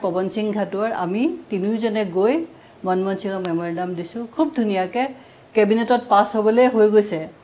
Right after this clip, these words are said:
সেই সময়তে ইলেকশ্যন আহি গ'ল, যাৰ কাৰণে আমি এনাউন্সমেণ্টটো নাপালোঁ। কিন্তু আজি যিটো অৱস্থা, সেই অৱস্থাটো তেতিয়া কিন্তু এনেকুৱা হোৱা নাছিলে। আজি আটাইকেইটা ইণ্ডাষ্ট্ৰীয়ে বন্ধ, একদম কম এটা,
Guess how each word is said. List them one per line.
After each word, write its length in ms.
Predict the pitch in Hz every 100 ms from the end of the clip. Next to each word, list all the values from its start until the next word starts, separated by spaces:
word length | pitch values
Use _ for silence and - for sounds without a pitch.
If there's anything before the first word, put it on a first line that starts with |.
| - - - - _ - _ - - -
সেই 160 | 285
সময়তে 640 | 285 285 302 294 339 359 359 330 - - - 202
ইলেকশ্যন 420 | 196 196 208 180
আহি 160 | 165
গ'ল, 180 | 156 160
যাৰ 200 | 170 180
কাৰণে 220 | 190 226
আমি 240 | 240 226 277
এনাউন্সমেণ্টটো 680 | 202 175 180 - 190 185 190
নাপালোঁ। 440 | 165 160 160 165 - _ - - - - - -
কিন্তু 500 | 339 370 262 160 147 - - - - - -
আজি 320 | 196 196 247
যিটো 260 | 294 285 302
অৱস্থা, 460 | 220 233 - 285 262
সেই 140 | 240
অৱস্থাটো 520 | 196 208 - 226 269
তেতিয়া 380 | 262 196 - 240
কিন্তু 220 | 240 240
এনেকুৱা 320 | 208 175 170
হোৱা 160 | 175 180
নাছিলে। 420 | 165 151 170 143 165 - - - - - - - -
আজি 200 | 196 208
আটাইকেইটা 380 | 214 233 247 269
ইণ্ডাষ্ট্ৰীয়ে 500 | 269 262 269 269 320
বন্ধ, 240 | 277 190
একদম 360 | 185 185 240 262
কম 420 | 254 247 277 285 285 - - - - -
এটা, 420 | 220 247 269